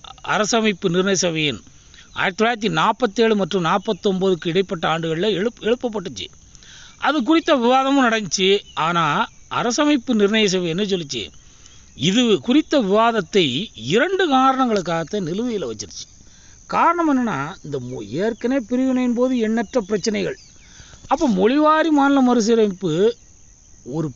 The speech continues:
பெரும்பணி என்பது முதற் காரணம். ரெண்டாவது, ஏற்கனவே இந்திய பிரிவினையும் அது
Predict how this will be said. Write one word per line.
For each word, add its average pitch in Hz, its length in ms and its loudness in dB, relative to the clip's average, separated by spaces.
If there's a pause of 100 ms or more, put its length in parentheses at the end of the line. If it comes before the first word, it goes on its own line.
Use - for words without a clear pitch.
பெரும்பணி 349 500 2
என்பது 269 340 2
முதற் 233 280 2
காரணம். 180 380 -2 (380)
ரெண்டாவது, 214 520 0 (200)
ஏற்கனவே 233 720 -2
இந்திய 233 380 2
பிரிவினையும் 214 640 -2 (460)
அது 196 180 -2